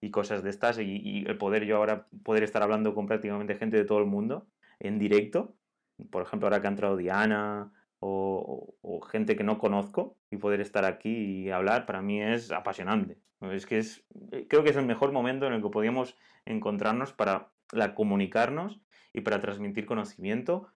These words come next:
y para progresar, que para mí es tan sumamente importante. Y vamos, estoy súper motivado para conseguirlo,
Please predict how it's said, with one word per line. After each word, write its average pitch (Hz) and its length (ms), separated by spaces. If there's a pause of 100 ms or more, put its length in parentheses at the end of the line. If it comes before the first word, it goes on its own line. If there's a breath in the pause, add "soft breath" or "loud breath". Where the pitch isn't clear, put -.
(160)
y - 80
para 107 240
progresar, 107 600
que 107 80
para 98 180
mí 101 140
es 208 100
tan 101 140
sumamente 101 320
importante. 98 560 (380)
Y 87 220
vamos, - 380 (200)
estoy 107 420
súper 92 840 (260)
motivado 107 600 (180)
para 98 380 (120)
conseguirlo, 113 640